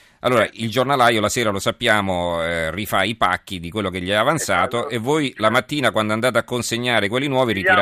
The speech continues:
Speaker 1: ritirate i
Speaker 2: il
Speaker 1: vecchi.
Speaker 2: nuovo, gli diamo il nuovo e prendiamo il vecchio.
Speaker 1: E il vecchio che fine fa?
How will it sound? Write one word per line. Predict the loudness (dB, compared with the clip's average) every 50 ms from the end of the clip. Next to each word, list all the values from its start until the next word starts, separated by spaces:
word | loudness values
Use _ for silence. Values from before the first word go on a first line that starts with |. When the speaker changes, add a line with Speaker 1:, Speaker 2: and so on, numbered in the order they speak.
| 4
Speaker 1:
ritirate | 2 2 0
i | 0
Speaker 2:
il | 0
Speaker 1:
vecchi. | 2 2
Speaker 2:
nuovo, | 2 2 2 2 0 0 0 0 0
gli | -2 -2
diamo | -2 -2 -2 -2
il | -4 -4
nuovo | -4 -6 -6
e | -6
prendiamo | -8 -10 -8 -6 -6 -8 -8
il | -10 -8
vecchio. | -8 -8 -8 -8 -10 -16 -20 _ _ _
Speaker 1:
E | -8 -8
il | -4
vecchio | -2 -2 -2 0 -2 -4
che | -4 -6
fine | -6 -6 -8 -8 -6
fa? | -8 -10 -10